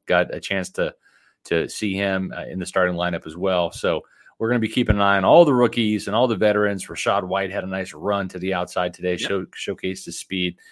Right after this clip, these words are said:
Speaker 1: Read that pewter, uh, report dot com Bucs Insider on today's O T A. That'll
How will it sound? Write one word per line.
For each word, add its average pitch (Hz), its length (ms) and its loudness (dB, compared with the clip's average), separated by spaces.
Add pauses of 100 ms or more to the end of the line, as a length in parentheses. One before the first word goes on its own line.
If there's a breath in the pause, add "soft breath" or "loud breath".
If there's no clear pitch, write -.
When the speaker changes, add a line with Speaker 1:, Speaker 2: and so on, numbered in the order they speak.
(260 loud breath)
Speaker 1:
Read 127 300 2
that 127 280 2
pewter, 117 500 -2 (440)
uh, 85 160 -6
report 98 400 0
dot 95 240 0
com 95 340 -2
Bucs 95 280 0
Insider 87 640 -2
on 82 80 -6
today's 85 440 -6
O 90 140 -8
T 82 300 -6
A. 80 180 -2
That'll 78 340 -6